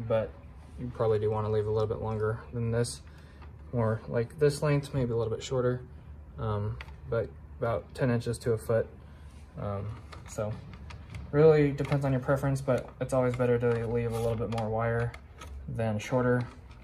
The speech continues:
so you can have extra just in case. And then if you're working on the ceiling,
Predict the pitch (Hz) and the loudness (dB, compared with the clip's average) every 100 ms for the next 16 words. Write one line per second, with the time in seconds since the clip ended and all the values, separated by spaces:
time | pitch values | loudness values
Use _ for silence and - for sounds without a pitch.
0 | - - - 110 107 113 - - - - | -16 -14 -4 -2 0 -4 -10 -12 -10 -10
1 | - - - - - - 113 - 120 110 | -10 -8 -8 -10 -18 -8 -8 -4 -2 0
2 | 107 110 - - - - - - - - | 0 -2 -8 -18 -20 -20 -18 -16 -14 -14
3 | - 117 107 113 - 117 113 - 113 - | -4 -2 0 -2 0 0 0 -4 -6 -2
4 | 117 110 - 123 113 107 107 - - 117 | 0 0 -4 -4 -2 -2 -4 -6 -10 -6
5 | 117 113 113 110 107 - 117 113 110 | 0 0 0 -2 -2 -2 0 0 0